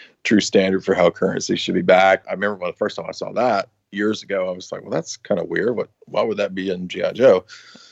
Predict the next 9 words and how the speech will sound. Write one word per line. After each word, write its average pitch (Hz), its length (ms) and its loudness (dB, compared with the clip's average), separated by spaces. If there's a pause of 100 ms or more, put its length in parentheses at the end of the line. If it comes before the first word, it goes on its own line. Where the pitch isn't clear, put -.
(300)
And 113 100 6
then 135 80 8
I 120 60 6
started 101 340 0 (100)
rewatching 95 920 -8
the 92 240 -6
G 95 220 -4
I 90 80 -4
Joe 92 420 2